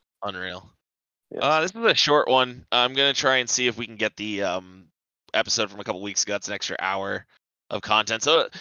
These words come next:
Speaker 1: a short one, but a longer one. Choo-, choose your battle. I don't <laughs> know what to tell you. Um,
Speaker 2: Everyone enjoy their final weekend without racing until November. Maybe
Speaker 1: Yeah.
Speaker 2: December with the F one schedule. I don't know.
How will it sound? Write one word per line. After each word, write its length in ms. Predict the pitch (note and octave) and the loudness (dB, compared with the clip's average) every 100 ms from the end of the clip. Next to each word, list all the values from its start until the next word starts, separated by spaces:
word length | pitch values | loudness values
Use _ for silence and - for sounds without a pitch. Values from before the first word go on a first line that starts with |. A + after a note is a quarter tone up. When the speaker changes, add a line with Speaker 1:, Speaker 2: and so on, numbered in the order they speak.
| - | -2
Speaker 1:
a 60 | C#3+ | 2
short 320 | - C4 D3+ | 8 8 8
one, 160 | G3+ G3+ | 4 4
but 120 | D#3+ | 4
a 40 | |
longer 400 | C#3 B2+ B2+ A2 | 4 4 2 0
one. 280 | F#2+ F2+ F2+ _ _ _ | -2 -6 -8 _ _ _
Choo-, 260 | - F3 F#3 | -2 0 0
choose 340 | - F#3+ A3+ F#3+ | -2 0 0 2
your 160 | F#3+ - _ _ _ | 0 0 _ _ _
battle. 320 | B2+ C3 F#2+ | 4 4 2
I 120 | G#2+ | 2
don't 120 | A#2 A2+ | 2 -2
<laughs> 20 | |
know 60 | - | -6
what 140 | E3+ | -6
to 80 | - | -4
tell 220 | - A2 | -2 -2
you. 120 | F#2+ G2+ - - - - - | -2 -6 -10 -20 -20 -18 0
Um, 140 | A#2 | 4
Speaker 2:
Everyone 600 | B2 A#2+ D#3 D#3 D#3 D#3 D3 | 8 8 6 4 -2 -8 -10
enjoy 360 | C#3+ B2+ C3 C#3 | -12 -4 -4 0
their 180 | C#3 C3 - | -2 -4 -4
final 500 | B2 C3 C3 B2+ A2+ | -2 -2 -4 -6 -8
weekend 440 | A#2 B2 A#2 G#2 | -8 -6 -8 -8
without 420 | G#2+ - A2 A2 F#2 | -10 0 2 2 0
racing 580 | G2+ - G#2 G2 F#2+ - - | -2 -4 -8 -8 -10 -16 -6
until 760 | G#2 G2 - G#2 G2 F#2+ F#2+ - _ _ _ _ _ _ _ _ - | -6 -4 2 6 6 6 4 0 _ _ _ _ _ _ _ _ -16
November. 640 | G2+ G2 F#2+ F2 F2 - - - - _ _ _ _ | 0 2 2 2 0 0 -10 -12 -16 _ _ _ _
Maybe 160 | B2 F3+ | 4 6
Speaker 1:
Yeah. 120 | D#3+ | 4
Speaker 2:
December 400 | G2+ B2+ F#2+ F#2+ | 4 4 4 2
with 160 | G2+ G2 - | 0 -4 -8
the 220 | A2 G#2 | -6 -4
F 60 | - | -4
one 220 | F#2+ F#2 - | -6 -10 -10
schedule. 280 | F#2+ F#2 F2 | -8 -2 -2
I 80 | |
don't 100 | F#2+ | -2
know. 140 | E2+ | -4